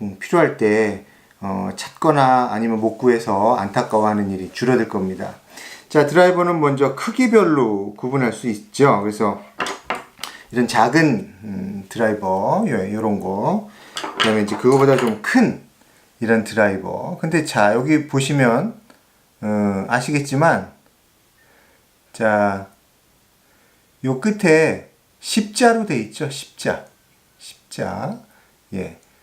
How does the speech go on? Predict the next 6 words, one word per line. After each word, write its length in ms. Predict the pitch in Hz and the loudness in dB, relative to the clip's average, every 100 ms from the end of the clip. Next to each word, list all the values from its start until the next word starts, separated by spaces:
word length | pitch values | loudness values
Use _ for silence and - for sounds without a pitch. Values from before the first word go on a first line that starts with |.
| _ _ - | _ _ -2
요 80 | 151 | -2
십자로 500 | - - 214 202 190 | -2 0 4 4 4
돼 160 | 170 | 2
있는 200 | 151 139 | 2 2
거하고 480 | 123 120 110 165 277 - - - - - - - - - _ _ _ _ _ _ _ _ - | 0 0 2 2 2 -2 -6 -10 -16 -18 -6 -4 -4 -12 _ _ _ _ _ _ _ _ -10
요거처럼 800 | 107 95 95 101 92 92 170 | -8 -8 -10 -12 -10 -8 -8